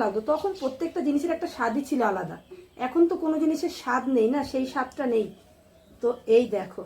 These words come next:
মুসুর ডাল সেদ্ধ করেছে এইভাবে, বুঝতে পারছো? একটা হাঁড়ির মধ্যে কত রকম রান্না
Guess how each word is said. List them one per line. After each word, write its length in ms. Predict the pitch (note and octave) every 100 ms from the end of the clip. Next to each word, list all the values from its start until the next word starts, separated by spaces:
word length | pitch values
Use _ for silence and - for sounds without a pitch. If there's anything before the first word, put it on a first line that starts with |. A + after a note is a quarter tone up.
| - _ _ _ - - - _ _ F5 _ F5 E5+ C#5 C6 B5+ - - - B4 A#4+ - E5 E5 - E5+ E5+ _ - - _ - - - - G#3
মুসুর 300 | - B3 A3+ B3+
ডাল 140 | A#3+ A#3+
সেদ্ধ 200 | A3 F#3+ G#3+
করেছে 240 | G#3+ G#3 G#3
এইভাবে, 280 | F#3+ E3+ F3 - _ - - - - - - - - - -
বুঝতে 220 | A#3 C#4+ D#4+
পারছো? 300 | D#4+ - A#3 F#3 - - - - - - A#3 C4+
একটা 460 | D4+ - _ - E4 E4+ E4+ B3+
হাঁড়ির 320 | A#3+ C4 D#4 D#4
মধ্যে 220 | D#4 E4 E4 C4
কত 200 | B3+ C4 E4 D#4
রকম 180 | E4+ D4
রান্না 260 | A#3+ B3